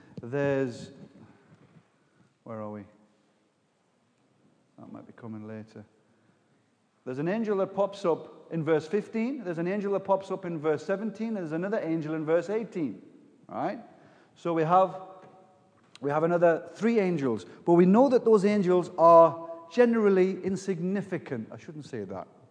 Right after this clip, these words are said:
The emphasis is not upon them when it comes to the message. Look at this. Verse six, and I saw another angel. So this is another angel. There's been angels before this. Why don't we include them? They didn't have a message.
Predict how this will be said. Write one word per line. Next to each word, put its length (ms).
The 140
emphasis 500
is 120
not 200
upon 400
them 160
when 140
it 80
comes 240
to 80
the 80
message. 520
Look 160
at 100
this. 300
Verse 200
six, 260
and 120
I 60
saw 340
another 380
angel. 500
So 140
this 140
is 120
another 320
angel. 360
There's 120
been 220
angels 360
before 440
this. 340
Why 180
don't 140
we 100
include 440
them? 180
They 100
didn't 220
have 180
a 40
message. 420